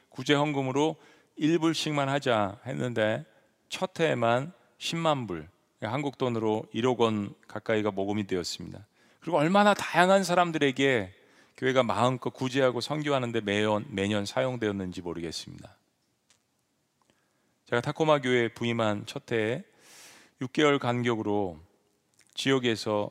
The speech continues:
교제하고 섬기던 젊은 목사님들이 소천하셨습니다. 한 목사님은 마흔한 살에 평소 앓고 있던 간질이 발작을 해서 심장마비로 세상을 떠났습니다. 이 목사님에게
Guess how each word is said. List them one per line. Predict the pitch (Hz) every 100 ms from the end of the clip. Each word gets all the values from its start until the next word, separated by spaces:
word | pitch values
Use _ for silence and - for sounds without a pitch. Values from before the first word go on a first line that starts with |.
| -
교제하고 | - 120 123 110 101
섬기던 | - 135 120 104 101 127 180 - _
젊은 | - 120 123
목사님들이 | 113 95 - 104 101 95 92 107 98 85 _ _ _ _ -
소천하셨습니다. | - - 139 120 101 101 - 107 107 - 90 82 - _ _ _ _ _ _ _ _ - - _
한 | - 151
목사님은 | 143 - 143 139 123
마흔한 | 113 135 135 131
살에 | 123 120
평소 | 120 156 156 - 143 131 -
앓고 | 110 110 - 123
있던 | - 117
간질이 | 107 110 113 117 113 107 -
발작을 | 104 101 110 104 101 92 90 _ _ _ _ 127
해서 | 123 110 107
심장마비로 | - 160 156 151 143 123 113 110
세상을 | 110 104 104 107
떠났습니다. | 104 110 110 - 104 - - - _ _ _
이 | 143
목사님에게 | 131 - 147 143 131 123 120 113 110